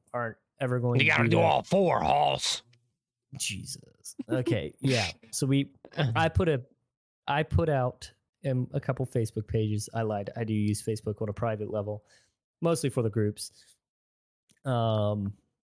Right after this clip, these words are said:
Speaker 1: on Facebook, I put out a forum chat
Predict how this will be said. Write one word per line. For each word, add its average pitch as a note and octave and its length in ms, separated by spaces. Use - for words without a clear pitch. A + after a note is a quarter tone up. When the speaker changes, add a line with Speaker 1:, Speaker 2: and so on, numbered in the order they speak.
Speaker 1:
on C3+ 100
Facebook, B2+ 480
I B2+ 140
put A#2+ 200
out A#2 380
a G#2+ 720
forum D#3+ 500
chat G#2+ 380